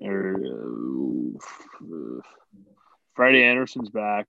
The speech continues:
Let's just say he is. Carolina in seven against the Rangers. And then coming out of the East, I don't care if people think this is biased. I'm going Tampa.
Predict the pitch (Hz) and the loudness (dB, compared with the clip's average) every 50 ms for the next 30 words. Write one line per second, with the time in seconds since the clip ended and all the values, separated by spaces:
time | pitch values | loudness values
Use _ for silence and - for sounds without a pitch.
0 | _ - 110 107 - - 104 - - 113 104 98 95 101 98 98 92 90 92 92 | _ -8 -8 -8 -6 -8 -10 -8 -6 -4 -4 -4 -4 -6 -6 -6 -6 -6 -6 -8
1 | 90 - - - - - 101 101 98 92 90 92 98 104 110 120 131 147 170 175 | -8 -8 -12 -12 -6 -4 -2 0 0 0 0 0 2 2 4 4 4 4 4 2
2 | - _ _ _ _ _ _ _ _ _ _ _ _ _ _ _ - 101 95 95 | -2 _ _ _ _ _ _ _ _ _ _ _ _ _ _ _ -4 -2 0 0
3 | 95 95 - - - - - 123 120 107 104 95 98 107 - - 98 98 98 95 | -2 -4 -4 -6 -4 2 4 4 4 4 2 -2 -2 -4 -2 -2 -2 -2 -2 -4
4 | - 95 95 95 95 95 95 85 85 87 92 104 113 - - - _ _ _ _ | -6 -6 -6 -4 -4 -4 -6 -6 -6 -4 -4 -4 -4 -6 -14 -18 _ _ _ _
5 | _ _ _ _ _ 339 330 320 330 330 _ _ _ _ _ _ _ _ _ _ | _ _ _ _ _ _ -20 -20 -20 -20 _ _ _ _ _ _ _ _ _ _
6 | _ _ _ _ _ _ - 95 98 98 101 101 101 98 98 98 98 98 98 95 | _ _ _ _ _ _ -6 -2 0 2 2 2 2 2 2 2 2 0 0 -2
7 | 95 90 - _ _ _ _ _ _ _ _ _ _ - _ - - - 127 131 | -4 -6 -10 _ _ _ _ _ _ _ _ _ _ -20 _ -16 -4 2 4 6
8 | 135 131 131 127 120 110 113 117 120 127 127 - - - - _ - - - - | 6 8 8 8 8 8 8 10 8 8 6 4 -4 -8 -10 _ -20 -20 -10 -4
9 | 110 110 110 104 - - 110 104 101 101 - 104 98 101 90 107 104 101 98 98 | -2 -2 -2 -4 -4 -4 -2 -2 -2 -2 -2 -4 -4 -4 -4 -6 -6 -6 -6 -8
10 | 92 92 - 98 101 101 104 104 107 104 - - - - 107 104 107 113 110 101 | -8 -2 0 0 2 4 4 4 2 0 -2 -8 -10 -10 -8 -4 -2 -2 -2 -4
11 | 98 - - 107 104 104 101 - 113 110 107 104 | -6 -6 -6 -4 -4 -2 0 2 4 4 4 2